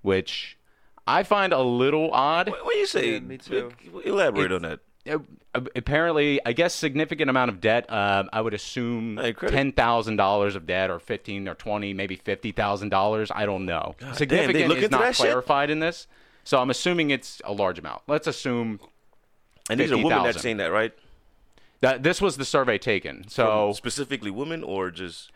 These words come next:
Speaker 1: I think the majority is
Speaker 2: Well, well,
Speaker 1: women.
Speaker 2: well, well, that
Speaker 1: I'm not
Speaker 2: about
Speaker 1: entirely
Speaker 2: debt.
Speaker 1: sure. I have to look at it. But,
Speaker 2: About, about
Speaker 1: um,
Speaker 2: the debt. Is that
Speaker 1: What's that?
Speaker 2: is that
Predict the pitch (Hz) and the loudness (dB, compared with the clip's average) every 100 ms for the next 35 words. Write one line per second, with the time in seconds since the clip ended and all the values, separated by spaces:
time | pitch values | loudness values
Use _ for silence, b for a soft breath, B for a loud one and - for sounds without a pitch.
0 | b 120 202 240 214 165 185 180 147 143 | b 0 0 0 0 2 2 2 2 4
1 | 143 127 107 127 120 120 98 131 120 135 | 4 2 2 2 4 2 2 2 4 2
2 | 120 113 123 123 110 - 92 82 85 - | 2 4 4 4 0 0 0 0 -4 -6
3 | 95 90 87 71 - 127 107 104 - 104 | -8 -6 -6 -8 -12 -8 0 0 2 2
4 | 95 95 92 95 78 _ _ 85 87 98 | 2 0 -4 -8 -8 _ _ -10 -6 -6
5 | - _ _ _ _ - _ - - - | -8 _ _ _ _ -20 _ -20 -12 -2
6 | 110 131 - 98 107 | 2 2 2 -2 -4